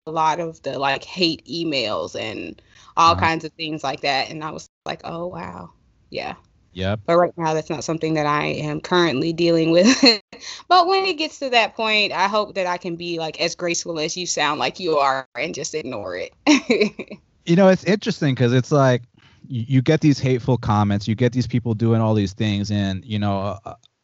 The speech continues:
Speaker 2: your first instinct is you wanna lash out, you wanna be like, y-, you wanna get to the bottom, like, "Why are you behaving like this? Like, what did I
Speaker 1: Mm-hmm.
Speaker 2: do to you?" But it's, it's important not to do that, you know? And then I'll have other people reach out to me,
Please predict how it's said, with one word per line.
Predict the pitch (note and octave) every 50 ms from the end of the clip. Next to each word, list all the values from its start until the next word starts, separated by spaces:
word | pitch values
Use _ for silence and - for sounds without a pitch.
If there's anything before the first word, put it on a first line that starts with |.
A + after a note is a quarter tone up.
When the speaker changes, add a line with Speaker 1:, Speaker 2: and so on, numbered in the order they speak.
| _ _ _ _ _ -
Speaker 2:
your | A2+ A2+ A2 G#2 G#2 G2+
first | F2+ - D3 C#3 C3 A2 -
instinct | - G#2+ C3 D3 C3 - - G#2 G2 G2 F#2+ F#2
is | F#2 F#2 F#2 F2+ F2 F#2+
you | G#2+ A2
wanna | A2+ A2+ A2 G#2+ G#2 G2+ G2 G2 G2 G2
lash | G#2 G#2+ G#2+ A2 A2 - -
out, | A#2+ A#2+ G#2+ F2+ F#2+
you | G#2 G#2
wanna | G2+ G2+ G2 F2+
be | F#2 G2+ G2+
like, | G2 F#2+ F#2 F#2+ F#2+ F#2 F#2 E2
y-, | A#2 A#2 A2+ A2+
you | B2+ B2
wanna | B2 C3 B2+ A#2+ A#2
get | A2+ B2 A2
to | -
the | A2+ G2
bottom, | F2+ G#2 G#2+ A#2 A2+ G#2+
like, | G#2 G2 G2 F#2+
"Why | G2 F#2+ F#2+ G2 G2+ G#2+ A2+ A2+
are | A2
you | A2 G#2+ A2
behaving | G2+ G2 F#2 E2 E2+ F#2 G#2+ A#2+ G#2+ G2+ F#2
like | F2 E2+ F2
this? | - F#2+ F#2 F#2+
Like, | F#2 F2+ G#2+
what | G#2 A2+ A#2 A#2+
did | B2 A2 G#2
I | G#2 F#2+ F#2+
Speaker 1:
Mm-hmm. | F2+ -
Speaker 2:
do | - G#2 A#2+ C3
to | A#2+ G#2
you?" | F#2 F2+ F#2 F#2+ F#2
But | F#2+ G#2 G2 F#2+ F#2 F#2+ - - - - - - - _ - _ _ _ _ _ _ _ _ _ - - - -
it's, | B2+ A2+ A2+ -
it's | - B2 A#2 A#2 - -
important | A#2+ A2+ A2 - C#3+ D3+ D#3 C#3+ A2
not | G#2+ G#2+ A2 C3 -
to | B2
do | F#2+ - F#2 G#2+ C#3+ D3+
that, | A#2 F#2 F#2 F#2
you | F#2+ G2+
know? | G#2 A2 A#2
And | A#2+ A2+ A#2
then | B2 B2 B2+
I'll | A#2+ - A2+ A#2 A#2
have | A#2+ C#3 B2+ A#2
other | A2+ B2+ C3 A2+
people | A#2+ C3+ B2+ - C3 A2+
reach | A2 G#2+ G2 - F#2+
out | G2 C3 D#3 C#3+
to | - G#2
me, | G2+ G2+ G#2 G#2+ G#2